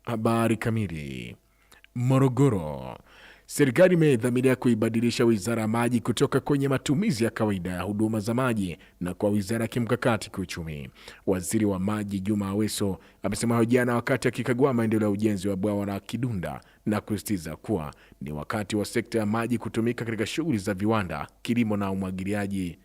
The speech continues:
sambamba na mifugo. Amesema kuwa serikali inataka kuona rasilimali ya maji inachochea shughuli za uzalishaji mali, kuchangia pato la taifa badala ya kubaki kuwa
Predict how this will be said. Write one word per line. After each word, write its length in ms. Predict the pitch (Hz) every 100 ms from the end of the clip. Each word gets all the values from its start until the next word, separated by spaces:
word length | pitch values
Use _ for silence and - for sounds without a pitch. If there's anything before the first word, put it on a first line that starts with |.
| _
sambamba 520 | - 110 101 98 85
na 60 | 85
mifugo. 420 | 78 - 78 69 69 - - - -
Amesema 360 | 73 - 92
kuwa 160 | - 101
serikali 600 | 104 95 117 113 107 95 - - -
inataka 580 | 104 110 113 - 127 131
kuona 340 | 139 127 120
rasilimali 640 | 117 - 117 113 120 170 113
ya 100 | 95
maji 360 | 98 101 104
inachochea 600 | 101 95 113 - 127 117
shughuli 300 | - 165 131
za 180 | 98 113
uzalishaji 640 | 107 110 110 - 113 117
mali, 420 | 117 143 87 69 - _ _
kuchangia 600 | 80 87 90 90 107 101
pato 360 | - 110 104
la 100 | 110
taifa 340 | 101 113 110 107
badala 380 | 104 113 110 104
ya 100 | 98
kubaki 460 | 101 98 101 -
kuwa 340 | 92 101 82